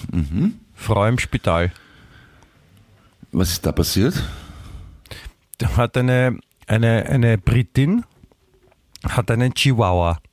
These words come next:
Speaker 1: Mhm.
Speaker 2: Chihuahua ist ein Hund.
Speaker 1: Ja.
Speaker 2: Ja, ein kleiner.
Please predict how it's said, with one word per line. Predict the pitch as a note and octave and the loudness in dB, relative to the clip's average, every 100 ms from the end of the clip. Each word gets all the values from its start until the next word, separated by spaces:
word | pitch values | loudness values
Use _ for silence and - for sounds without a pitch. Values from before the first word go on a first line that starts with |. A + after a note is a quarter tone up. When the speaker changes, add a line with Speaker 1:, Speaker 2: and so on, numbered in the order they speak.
| _ - | _ 0
Speaker 1:
Mhm. | E2 G#2+ C#3 - _ _ _ _ _ _ _ _ | 2 2 0 -6 _ _ _ _ _ _ _ _
Speaker 2:
Chihuahua | - A2+ G2 F#2+ F#2 | -4 0 2 2 0
ist | A2 | 0
ein | F#2 | 0
Hund. | G2+ F#2 - - | 0 -2 -6 -2
Speaker 1:
Ja. | E2 B1+ D2+ | -2 -2 -2
Speaker 2:
Ja, | G#2 - | -2 -2
ein | G#2 | -4
kleiner. | F#2 E2+ F2 | -2 -2 -2